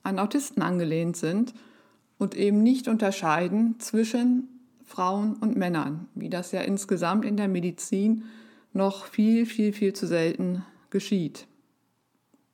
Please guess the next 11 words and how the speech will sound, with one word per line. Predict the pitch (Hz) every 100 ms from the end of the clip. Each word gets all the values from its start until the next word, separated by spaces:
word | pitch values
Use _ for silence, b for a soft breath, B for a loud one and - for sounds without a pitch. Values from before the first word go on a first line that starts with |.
| -
Ähm, | - 170 170 170 - B B B B B
Erforschungen | 175 - 196 220 240 220 220 220 -
von | 185 180 175
Medikamenten | 190 190 202 185 185 196 220
beispielsweise | 180 196 202 - 180 175 185 196
erfolgen | 190 - 175 180 190 214 208 -
immer | 196 196 196
erstmal | 185 196 196
noch | 190 180 - -
an | 196
Männern. | 208 180 139 139 -